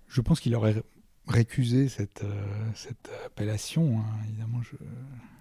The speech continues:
je, c'est mon interprétation. Je n'ai pas souvenir qu'on en ait parlé dans, en ces termes. Euh, et c'est, je pense, quelqu'un qui ne se vivait pas comme engagé, mais c'est quelqu'un qui,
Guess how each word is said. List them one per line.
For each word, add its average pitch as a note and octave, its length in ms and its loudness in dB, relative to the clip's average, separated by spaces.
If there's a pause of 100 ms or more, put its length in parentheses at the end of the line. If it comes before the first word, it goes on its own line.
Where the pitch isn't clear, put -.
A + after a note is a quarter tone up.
(100)
je, - 160 -18 (240)
c'est - 180 -8
mon B2+ 200 10
interprétation. - 840 2 (140)
Je - 60 -10
n'ai A#2 60 -2
pas C3 140 4
souvenir C3 380 6
qu'on A2 160 0
en G#2 100 0
ait G#2 60 -2
parlé G2+ 560 -8 (100)
dans, - 320 -8
en - 40 -2
ces - 180 -4
termes. B2+ 500 2 (260)
Euh, G2+ 360 -2
et A2+ 100 -2
c'est, - 220 -4 (440)
je B2+ 200 4
pense, D3 560 4
quelqu'un A#2 320 -2
qui A#2+ 100 -4
ne A2 60 2
se - 160 -6
vivait G#2+ 300 -4
pas B2 180 0
comme G2+ 160 -2
engagé, G2 480 -2 (420)
mais A2+ 80 -2
c'est - 160 -6
quelqu'un G#2 480 -2
qui, G2 640 -4